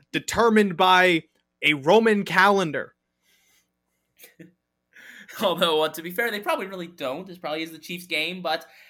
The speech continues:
Speaker 2: I mean, you know, they were upset by the Bengals. They've been upset by the Niners Super Bowl, or by the Bucs in the Super Bowl. I mean, you know, the, the Chiefs can sometimes not show up, so that could be a legitimate game. I would probably pick the Chiefs, though. Um, yeah, I don't know if you want the points or not there. Uh, uh, that's a tough one.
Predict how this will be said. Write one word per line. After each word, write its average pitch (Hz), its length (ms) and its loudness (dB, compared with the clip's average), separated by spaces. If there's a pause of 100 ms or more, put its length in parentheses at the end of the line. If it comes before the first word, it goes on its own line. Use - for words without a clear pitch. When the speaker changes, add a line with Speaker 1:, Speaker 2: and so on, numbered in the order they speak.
Speaker 2:
I 196 140 -2
mean, 269 120 -2
you 294 80 -4
know, 247 60 -2
they 233 80 0
were 214 120 -2
upset 220 260 -2
by 226 80 -4
the 226 80 -4
Bengals. 226 400 -4
They've 208 100 -10
been 180 120 -6
upset 196 260 -8
by 208 100 -4
the 202 60 -10
Niners 202 380 -4
Super 208 200 -12
Bowl, 190 220 -4
or 190 180 0
by 185 200 -2
the 180 40 -14
Bucs 196 240 -6
in 196 60 -18
the 185 80 -16
Super 202 160 -10
Bowl. 190 300 -4
I 180 80 -6
mean, 180 180 -8
you 202 100 -10
know, 175 160 -6
the, 180 220 -8
the 202 80 -20
Chiefs 320 380 -10
can 359 280 -16
sometimes 247 420 -10
not 202 200 -8
show 160 200 -6
up, 180 200 -4
so 190 160 -10
that 202 240 -4
could 226 100 -18
be 247 100 -12
a 240 40 -14
legitimate 196 460 -12
game. 117 320 -8 (340)
I 185 140 -2
would 185 120 -8
probably 180 200 -2
pick 175 200 -12
the 160 60 -10
Chiefs, - 380 -12
though. 131 300 -4
Um, 131 580 -4 (680)
yeah, - 140 -20
I - 20 -14
don't 202 80 -12
know 208 80 -6
if 190 80 -12
you 190 80 -10
want 185 120 -8
the - 60 -18
points 175 320 -12
or 147 60 -10
not 139 300 -8
there. 113 260 -4
Uh, 156 580 -14
uh, 131 440 -16
that's 143 200 -14
a 131 60 -18
tough 123 240 -8
one. 113 220 -12